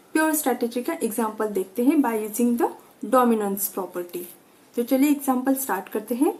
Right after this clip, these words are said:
देखिए, बहुत important होता है ये, जो आपका game theory का chapter है, उस chapter में सबसे ज़्यादा important point कौन सा आता है, आपका dominance property का ही आता है और इसी पे आपको example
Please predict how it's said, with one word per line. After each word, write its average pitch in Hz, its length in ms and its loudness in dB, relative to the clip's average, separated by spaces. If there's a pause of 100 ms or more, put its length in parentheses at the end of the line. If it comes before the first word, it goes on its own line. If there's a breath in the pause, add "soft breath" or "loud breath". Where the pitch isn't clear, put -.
(380)
देखिए, 277 260 4
बहुत 285 280 4
important 269 480 4
होता 294 160 0
है 294 80 4
ये, 277 180 6
जो 294 220 0
आपका 269 300 0
game 262 280 6
theory 262 260 2
का 277 140 0
chapter 254 420 -2
है, 339 160 0 (460 loud breath)
उस 285 200 6
chapter 269 240 2
में 285 160 8
सबसे 302 480 -2
ज़्यादा 254 340 -2
important 254 480 2
point 254 280 0
कौन 262 140 2
सा 269 140 0
आता 247 160 -4
है, 240 60 -4
आपका 302 180 -4
dominance 233 480 0
property 214 420 -2
का 254 120 -4
ही 269 140 6
आता 262 220 -2
है 294 100 4
और 330 240 -2
इसी 254 280 0
पे 285 140 0
आपको 226 240 -2
example 233 500 -2